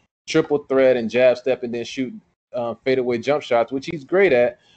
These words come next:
But that's another level of, of evolving for him. But nonetheless, don't wanna take any, um, thing away from him. He has been playing at an extremely high level, um, since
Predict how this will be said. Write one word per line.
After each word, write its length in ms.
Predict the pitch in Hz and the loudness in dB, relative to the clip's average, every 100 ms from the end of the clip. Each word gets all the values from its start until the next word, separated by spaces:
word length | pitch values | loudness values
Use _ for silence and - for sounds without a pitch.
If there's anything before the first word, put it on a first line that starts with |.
| _ | _
But 140 | 156 | 2
that's 200 | 185 185 | 2 2
another 260 | 170 156 143 | 2 0 2
level 380 | 135 131 120 120 | 2 0 0 -4
of, 160 | 107 - _ | -4 -8 _
of 120 | 127 120 | -8 -8
evolving 460 | 107 117 117 113 | -2 -2 -2 -4
for 120 | 110 | -10
him. 220 | 117 120 107 | -8 -6 -4
But 200 | 117 123 | -6 -4
nonetheless, 540 | 170 160 135 123 120 | -4 -2 -2 -2 -2
don't 280 | 113 147 143 | -4 -2 -2
wanna 140 | 143 | -4
take 220 | - 120 | -6 -8
any, 160 | 123 113 _ | -8 -12 _
um, 300 | 120 117 113 107 | -10 -8 -8 -8
thing 180 | 127 | -6
away 220 | 117 123 120 | -4 -2 -2
from 240 | - 110 | -2 -4
him. 160 | 104 - _ _ _ | -4 -8 _ _ _
He 260 | - 165 160 | -2 0 2
has 160 | 135 | 0
been 360 | 113 123 120 113 | -2 -4 -4 -6
playing 360 | - 131 131 | -4 -4 -2
at 120 | 113 110 | -4 -4
an 120 | 107 | -8
extremely 680 | - - - - 165 156 131 | -12 -20 -14 -4 -2 -2 0
high 220 | 127 113 | 2 2
level, 540 | 113 110 104 107 107 _ _ _ | 2 0 0 -4 -6 _ _ _
um, 400 | 117 110 104 98 - _ | -4 -4 -6 -8 -18 _
since 460 | - - 170 151 | -10 -4 -2 -4